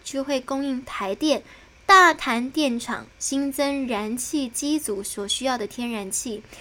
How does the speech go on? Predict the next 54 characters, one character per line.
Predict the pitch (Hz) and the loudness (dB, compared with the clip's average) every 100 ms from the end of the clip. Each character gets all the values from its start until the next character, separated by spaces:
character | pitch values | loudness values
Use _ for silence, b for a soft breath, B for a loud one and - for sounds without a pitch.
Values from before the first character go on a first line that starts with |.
| B B | B B
它 | 392 392 | 4 6
为 | 440 403 | 4 4
的 | 262 233 | 2 2
呢， | 226 | -2
就 | 226 294 | -2 -4
是 | 302 | -2
希 | - 277 | -2 0
望 | 294 269 247 | 0 0 -2
可 | 254 | -2
以 | 226 | -2
确 | 220 - 349 294 | -2 -2 2 4
保 | 214 - - | 2 -4 -4
北 | 185 | -6
部 | - 262 | -2 -2
的 | 220 190 | -2 -2
电 | 247 233 | -2 -2
力 | 220 208 | -4 -4
供 | 214 233 | -4 -2
应 | 220 | -2
稳 | 190 - - | -4 -8 -6
定， | 226 202 B B B | -6 -6 B B B
然 | 233 | 0
后 | |
希 | 254 277 | 2 0
望， | 285 269 | 0 0
哎， | 277 B - | -6 B 0
用 | 311 | 0
天 | 302 330 | 2 0
然 | 294 294 | 2 0
气 | 330 | -2
可 | 302 | 0
以 | 302 | -2
减 | 262 262 294 | -2 -2 -2
少 | 311 226 | 0 0
空 | - 302 302 320 | 0 -2 0 2
污 | |
啊， | 311 262 | 2 2
这 | 330 | 0
其 | 320 254 | -2 -2
实 | |
对 | 254 320 | -2 -2
环 | 294 247 285 | 0 0 0
保 | 254 | 0
也 | 220 | -2
不 | 220 330 | -2 -2
就 | 302 427 392 | 2 2 2
是 | 381 | 2
一 | 370 | 2
个 | 339 | 0
帮 | - 302 311 349 | -2 -2 0 -2
助 | - 339 269 | 0 0 0
吗？ | 226 220 233 - - - - - - - - - - | -2 -2 -6 -10 -20 -20 -20 -20 -20 -20 -20 -20 -16
可 | - 233 | -6 -2
是 | 320 | 2